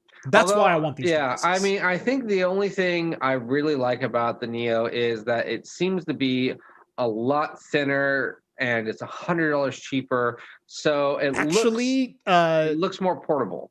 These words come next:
Speaker 1: size-wise, the, the G P D Win is gonna shock you. Like, side by side, I've seen some pictures. I'll send you a
Speaker 2: Yeah?
Speaker 1: video.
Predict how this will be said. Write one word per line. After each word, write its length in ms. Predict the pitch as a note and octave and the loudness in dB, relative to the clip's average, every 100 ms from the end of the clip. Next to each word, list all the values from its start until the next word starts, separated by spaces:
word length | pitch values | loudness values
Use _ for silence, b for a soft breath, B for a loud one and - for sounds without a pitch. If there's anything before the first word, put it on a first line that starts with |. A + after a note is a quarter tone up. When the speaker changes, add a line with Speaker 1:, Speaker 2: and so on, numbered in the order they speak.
| - | -6
Speaker 1:
size-wise, 1500 | - - - F#3 C4 A3+ D#3+ D3 C3 A#2+ A#2 C3+ - - - | -4 0 2 2 0 -2 -2 -2 -2 -4 -6 -6 -8 -8 -10
the, 440 | C#3+ D3 D3 C#3+ C#3 | -6 -2 -2 -2 -4
the 240 | C#3 C#3+ | -2 0
G 140 | C#3 F3+ | 0 -2
P 120 | G3 | -2
D 120 | F3 | -2
Win 500 | D3 D#3+ D#3 B2 A2 - | -2 -4 -4 -8 -12 -12
is 120 | D#3 | -8
gonna 160 | D3 C#3+ | -6 -6
shock 340 | - C#3+ - | -4 -4 -6
you. 200 | C3 B2 D#3+ | -10 -12 -10
Like, 160 | C#3+ - | -10 -2
side 200 | F3 E3 | 0 0
by 80 | |
side, 400 | D#3 E3 D#3+ G#3 | -2 -2 -2 -2
I've 160 | D#3 D#3 | -4 -4
seen 180 | F#3+ F3+ | -2 -4
some 100 | D#3 | -4
pictures. 360 | D#3+ - C3+ | -4 -6 -6
I'll 100 | B2+ | -6
send 220 | - E3+ - | -2 0 2
you 80 | |
a 20 | A3 | 2
Speaker 2:
Yeah? 60 | |
Speaker 1:
video. 480 | C3+ C#3 B2+ A#2 A2+ | 0 -2 -4 -6 -10